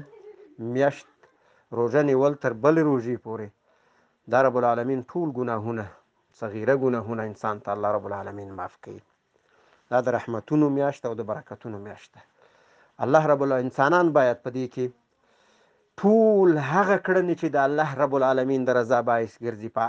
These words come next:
هغه اعمال باید ترسره کړي. او ټول هغه څه چې هغه رب العالمین ور باندې ناراضه کیږي،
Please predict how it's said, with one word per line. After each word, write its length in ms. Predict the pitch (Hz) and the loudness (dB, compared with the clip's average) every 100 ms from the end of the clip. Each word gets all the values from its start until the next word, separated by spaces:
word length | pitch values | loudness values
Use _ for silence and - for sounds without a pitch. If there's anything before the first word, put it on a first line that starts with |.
| 117 - | -6 -10
هغه 300 | 135 123 123 | -6 -4 -2
اعمال 420 | 120 117 120 107 | -2 -4 -6 -6
باید 240 | 104 98 - | -10 -12 -14
ترسره 380 | 101 - 107 90 | -20 -16 -16 -18
کړي. 180 | - _ _ _ _ _ - | -20 _ _ _ _ _ 0
او 80 | 147 | 0
ټول 340 | - 254 285 208 | 2 4 6 6
هغه 280 | 175 143 | 2 2
څه 220 | 135 135 117 - _ _ _ _ _ _ _ - | -2 -2 -6 -8 _ _ _ _ _ _ _ -2
چې 40 | |
هغه 380 | 131 131 139 170 175 170 175 _ _ _ _ - | 2 4 6 6 6 4 -4 _ _ _ _ -12
رب 200 | 120 127 | -8 -4
العالمین 540 | 135 135 139 147 190 190 | 2 4 4 4 2 4
ور 120 | 175 | 4
باندې 240 | 151 143 139 | 4 2 0
ناراضه 420 | 127 123 110 113 | 2 0 -2 -8
کیږي، 400 | - 113 107 | -10 -12 -12